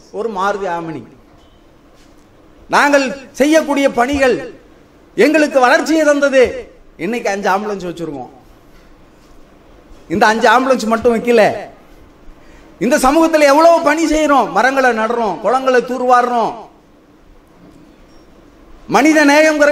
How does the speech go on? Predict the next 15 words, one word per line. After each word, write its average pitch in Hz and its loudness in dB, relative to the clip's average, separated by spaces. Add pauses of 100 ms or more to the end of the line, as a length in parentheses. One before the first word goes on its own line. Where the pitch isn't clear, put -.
விஷயத்துல 285 -2 (420)
உள்ள 311 0 (120)
நுழையிறோம், 285 0 (1400)
பழி 277 0 (100)
சொல்களை 294 2 (160)
கடந்து 320 2
போகிறோம், 269 2 (440)
இழிவுகளை 311 0 (100)
கடந்து 320 0
போகிறோம், 262 0 (1080)
சங்கடங்களை 311 0 (100)
கடந்து 311 -2
போகிறோம், 269 0
மனிதர்களை 269 -4
நேசிக்கிறோம். 226 -8